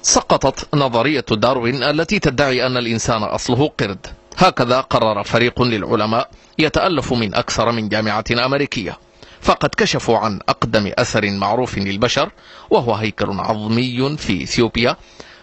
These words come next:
كان أقرب لهيئة الإنسان ويتجول في الأرض قبل أربعة ملايين وأربعمائة ألف سنة، أطلق عليه اسم أردي،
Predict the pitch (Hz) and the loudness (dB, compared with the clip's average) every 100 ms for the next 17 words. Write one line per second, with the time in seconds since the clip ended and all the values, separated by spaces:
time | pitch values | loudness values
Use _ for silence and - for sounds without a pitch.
0 | - 220 180 151 160 135 120 117 107 113 | 0 2 2 0 -2 0 0 2 0 -2
1 | 107 92 90 104 104 117 123 170 - - | -2 -4 -4 -4 -2 0 0 -4 -6 2
2 | 165 123 110 107 104 98 - 117 139 117 | 2 2 2 2 0 -2 0 0 0 -2
3 | - 165 127 110 78 117 107 104 - 107 | -4 -2 2 2 0 0 2 2 0 0
4 | 104 104 123 143 156 135 - 135 113 107 | 0 0 0 -2 -2 -2 -2 0 0 0
5 | 113 123 120 - - - 135 110 - 127 | 0 0 -2 -2 -2 0 0 0 0 2
6 | 170 - - - - - - 160 - 120 | 0 -4 -18 -20 -2 0 2 0 2 2
7 | 113 120 117 117 - 104 - 139 113 98 | 2 0 0 -2 0 0 2 0 0 -6